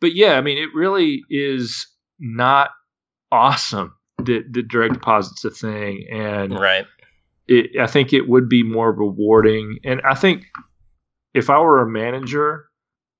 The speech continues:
Speaker 1: since direct deposit's a thing, I'd probably would, I would probably re-, would reward people, and I wouldn't be like, "Hey, you did good. Here's a
Speaker 2: <laughs>
Speaker 1: lollipop or something."
Speaker 2: <laughs> You
Speaker 1: I think I
Speaker 2: bring
Speaker 1: would
Speaker 2: 'em, you bring 'em a caramel, <laughs> a
Speaker 1: Well,
Speaker 2: Werther's
Speaker 1: yeah, I mean,
Speaker 2: original.
Speaker 1: th-, th-, it,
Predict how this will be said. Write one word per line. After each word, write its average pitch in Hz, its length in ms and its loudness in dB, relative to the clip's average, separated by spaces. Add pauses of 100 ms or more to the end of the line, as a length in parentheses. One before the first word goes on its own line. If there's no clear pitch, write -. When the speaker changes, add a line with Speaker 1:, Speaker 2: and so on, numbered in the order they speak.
(140)
Speaker 1:
since - 340 -6
direct 123 220 2
deposit's 120 480 0
a 104 60 -12
thing, 120 260 -6
I'd 104 160 -2
probably 120 400 0
would, 104 180 -2 (400)
I 107 60 -2
would 107 160 -2
probably 131 460 0
re-, 104 360 -6
would 107 180 -4
reward 104 580 -2
people, 139 440 2
and 123 120 0
I 127 40 2
wouldn't 127 260 2
be 104 100 0
like, 90 280 -6
"Hey, 90 340 -2
you 98 100 -6
did 95 220 -4
good. 92 280 2
Here's 92 280 -2
a 87 200 -4
Speaker 2:
<laughs> - 60 -8
Speaker 1:
lollipop 101 500 0
or - 40 -20
something." 101 580 -6
Speaker 2:
<laughs> - 40 -6
You 247 140 4
Speaker 1:
I 180 40 6
think 156 160 2
I - 20 4
Speaker 2:
bring 151 140 6
Speaker 1:
would 135 60 6 (340)
Speaker 2:
'em, 175 100 -10
you 151 120 -2
bring 151 200 2
'em 135 120 2
a 110 60 2
caramel, 120 540 -2 (640)
<laughs> - 40 -10
a - 320 0
Speaker 1:
Well, 131 80 6
Speaker 2:
Werther's - 200 6
Speaker 1:
yeah, - 160 6
I - 60 4
mean, - 80 2
Speaker 2:
original. 135 400 0
Speaker 1:
th-, 175 120 -10 (160)
th-, 190 140 2 (240)
it, - 180 0